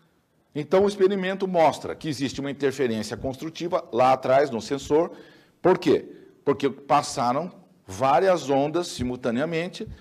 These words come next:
pelas duas fendas e interferiram lá atrás. Então, mostra umas franjas brancas. É isso que provou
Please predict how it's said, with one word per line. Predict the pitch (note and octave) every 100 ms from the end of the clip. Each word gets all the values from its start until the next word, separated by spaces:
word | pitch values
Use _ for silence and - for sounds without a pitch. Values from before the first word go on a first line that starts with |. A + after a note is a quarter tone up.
| _ _ _
pelas | D#3 D3+ D3
duas | - D#3 F#3+
fendas | - F#3 G#3+ C4+ -
e | C3 D3
interferiram | D#3+ E3+ E3+ D#3 D#3 E3
lá | E3
atrás. | E3 C#3 F#2 - - - A2
Então, | B2 - C3
mostra | C3+ C#3+ C#3+ D3+ - - -
umas | C#3 D3
franjas | - C3+ C3+ E3 C#3
brancas. | C#3+ C#3+ C#3+ F3+ - - - _ _ _ _ _ _ _ _ -
É | D3+
isso | F#3+ A#3+ - A2 - - _ _ -
que | D#3+
provou | - E3+ C#3+ A#2 C3+ C3+ D3+ F#3